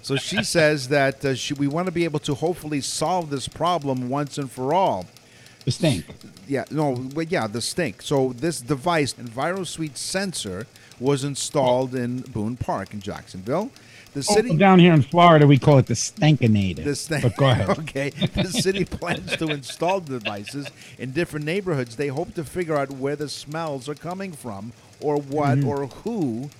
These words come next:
Speaker 1: is responsible. We
Speaker 2: Mm-hmm.
Speaker 1: have at least, based on the complaints, belief that some of the odors may be coming from the styrene in the area.
Speaker 2: Ah.
Speaker 1: But we don't know what we don't know.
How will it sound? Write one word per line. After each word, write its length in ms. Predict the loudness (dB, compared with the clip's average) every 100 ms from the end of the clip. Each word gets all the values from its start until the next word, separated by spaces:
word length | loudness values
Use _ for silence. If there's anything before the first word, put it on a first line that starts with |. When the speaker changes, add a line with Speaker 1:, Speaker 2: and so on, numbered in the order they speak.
| _ -10
Speaker 1:
is 200 | -10 -10
responsible. 800 | -14 -12 -10 -10 -10 -12 -14 -16 -20 -20 -20 -20 -20 -20 -20 -10
We 140 | 0 2
Speaker 2:
Mm-hmm. 80 | 4
Speaker 1:
have 180 | 4
at 80 | 0
least, 560 | 0 -2 -2 -6 -8 -12 -20 -20 -20 -20 -2
based 300 | 0 0 -2
on 80 |
the 80 | -4
complaints, 480 | -6 -8 -6 -8 -10
belief 360 | -10 -4 -4 -4
that 120 | -8
some 220 | -6 -6
of 140 | -6 -4
the 100 | -4
odors 400 | 2 2 2 -2
may 120 | -6
be 100 | -6
coming 340 | -8 -8 -8
from 560 | -10 -6 -4 -2 -4 -10 -14 -20 -10
the 60 | -8
styrene 840 | -6 -6 -6 -4 -4 -6 -6 -6
in 120 | -6 -6
the 180 | -8
area. 360 | -8 -12 -14 -18 -20 -20 -20 -20 -12
Speaker 2:
Ah. 380 | -4 -2 -2 -4 -14 -20 -4
Speaker 1:
But 300 | 0 0 -2
we 100 | -2
don't 240 | -2 -2
know 120 | -2
what 240 | -2 -2 -6 -14 -10
we 120 | -6
don't 220 | -6 -6
know. 300 | -6 -6 -6